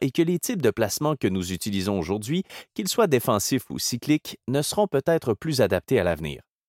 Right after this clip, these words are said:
Nous faisons toujours évoluer nos combinaisons d'actifs en fonction des indicateurs économiques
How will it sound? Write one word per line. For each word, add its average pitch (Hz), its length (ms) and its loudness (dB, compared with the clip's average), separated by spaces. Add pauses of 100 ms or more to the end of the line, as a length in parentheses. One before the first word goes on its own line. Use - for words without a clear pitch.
(160)
Nous 170 120 2
faisons 214 300 2
toujours 208 400 2
évoluer 120 440 4
nos 107 120 2
combinaisons 98 560 0
d'actifs 110 440 -2
en 90 100 0
fonction 110 380 -2
des 90 180 2
indicateurs 104 500 0
économiques 92 560 -2